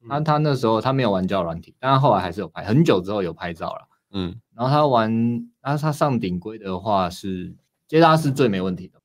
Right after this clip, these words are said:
Speaker 1: 嗯。
Speaker 2: 接他最重要的是什么？就是你的气，你的气 OK，
Speaker 1: 嗯。
Speaker 2: 你年纪大、年纪小都可以，因为他就是一个你，你上去一讲话，你那个气，
Speaker 1: 谈吐。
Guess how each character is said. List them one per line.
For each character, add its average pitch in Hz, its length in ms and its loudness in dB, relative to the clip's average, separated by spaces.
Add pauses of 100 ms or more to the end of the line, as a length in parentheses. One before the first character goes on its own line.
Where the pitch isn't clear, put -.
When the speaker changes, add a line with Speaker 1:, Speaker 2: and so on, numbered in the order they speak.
(120)
Speaker 1:
嗯。 104 480 -4 (140)
Speaker 2:
接 165 120 4
他 180 200 8
最 170 200 6
重 135 160 4
要 117 120 4
的 104 40 0
是 98 60 -6
什 92 40 -6
么？ 82 180 -10
就 123 100 -6
是 120 100 -2
你 95 120 -2
的 82 120 -10
气， 82 360 -10 (240)
你 113 80 -18
的 131 100 0
气 190 220 4
OK， 131 420 4
Speaker 1:
嗯。 113 80 -14 (220)
Speaker 2:
你 120 140 -16
年 120 140 -2
纪 147 140 4
大、 131 280 4 (160)
年 113 180 -4
纪 127 120 0
小 107 280 -6 (220)
都 107 100 -18
可 104 160 -6
以， - 160 -10 (140)
因 131 100 -16
为 - 0 -
他 131 120 0
就 123 100 -2
是 117 180 -2
一 110 60 4
个 101 100 0
你， 90 140 -2
你 95 160 -4
上 123 200 -2
去 120 140 0
一 117 60 2
讲 90 140 -4
话， 110 160 -2
你 92 100 -2
那 95 140 -4
个 101 120 -2
气， 92 240 -6
Speaker 1:
谈 113 240 -4
吐。 - 220 -20